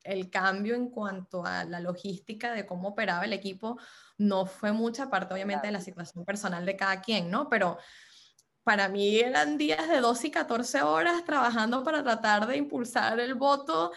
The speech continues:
Speaker 1: aquí desde mi computadora y, y fue muy, muy, muy estresante y agotador y de muchos nervios y de mucha angustia y ansiedad, pero todo valió la pena.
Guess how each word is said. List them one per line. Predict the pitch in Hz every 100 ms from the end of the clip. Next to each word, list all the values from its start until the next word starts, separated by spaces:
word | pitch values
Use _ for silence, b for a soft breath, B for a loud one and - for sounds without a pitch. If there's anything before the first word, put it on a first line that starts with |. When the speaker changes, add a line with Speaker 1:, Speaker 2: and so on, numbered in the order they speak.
| B B
Speaker 1:
aquí | 220 214 220 214
desde | 240 311
mi | 285
computadora | 254 208 190 185 180 226 320
y, | 320 247 208
y | 202
fue | - 202 190 185 190 214 -
muy, | 220 220 226 269 294 302 294 277
muy, | 254 254 247
muy | 233 226 214 208 220 -
estresante | 214 - 196 185 185 190 - 233
y |
agotador | 214 185 185 170 175 214 254 262 B B B
y | 214 208
de | 196
muchos | 196 190 208
nervios | 226 240 233 240 247 262
y |
de | 226
mucha | 196 202 220
angustia | 262 269 294
y |
ansiedad, | 302 294 247 202 247 339 339
pero | 277 220 196 - -
todo | 220 226
valió | 277 220
la | 185 208
pena. | 214 170 147